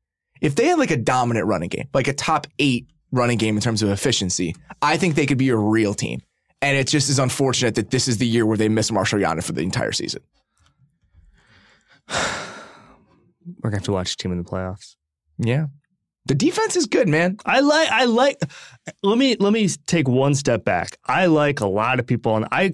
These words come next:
Speaker 2: earlier in this podcast, said that Joe Flacco had a personality.
Speaker 1: Yeah, there you go.
Speaker 2: I think I like Alex Collins. I like a lot of those guys. I like Jimmy Smith as a person. Uh, the defense has intriguing pieces. Terrell Suggs in the big spots, never a problem.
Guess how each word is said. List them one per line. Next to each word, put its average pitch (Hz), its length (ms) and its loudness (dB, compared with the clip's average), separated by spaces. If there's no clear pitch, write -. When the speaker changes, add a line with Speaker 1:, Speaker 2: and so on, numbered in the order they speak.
Speaker 2:
earlier 175 400 4
in 160 80 2
this 143 140 0
podcast, 120 520 0
said 113 160 -2
that 107 120 -2
Joe 107 200 2
Flacco 104 420 0
had 95 120 0
a - 20 -6
personality. 92 720 -2
Speaker 1:
Yeah, 151 140 2
there 135 180 0
you 131 80 2
go. 135 140 2
Speaker 2:
I 113 160 0
think 117 180 0
I 110 80 0
like 117 240 2
Alex 113 300 0
Collins. 151 440 2
I 120 40 0
like 107 140 0
a 101 60 0
lot 120 220 2
of 131 60 2
those 123 160 0
guys. 120 260 0
I 107 40 0
like 101 100 0
Jimmy 101 220 -2
Smith 135 300 -2
as 135 100 -4
a 131 40 -4
person. 120 640 -2
Uh, 104 200 2
the 101 80 0
defense 123 400 0
has 107 140 2
intriguing 95 380 -4
pieces. 123 480 -2
Terrell 101 240 -2
Suggs 104 300 0
in 101 60 0
the 98 40 -2
big 92 180 -4
spots, 104 380 -2
never 95 140 -2
a 92 60 -2
problem. 113 600 0